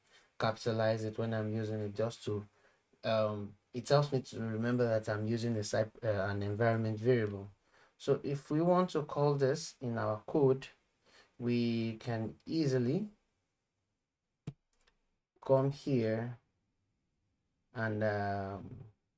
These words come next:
since the username particularly is, um, changing, we could, um, get here and just either, rather than just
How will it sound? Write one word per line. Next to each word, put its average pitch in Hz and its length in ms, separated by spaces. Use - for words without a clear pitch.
since 156 1120
the 123 100
username 147 800
particularly 123 680
is, 110 140
um, 101 340
changing, 139 520
we 120 180
could, 117 340
um, 107 560
get 147 260
here 127 500
and 107 360
just - 520
either, 143 500
rather 147 380
than 120 240
just 127 460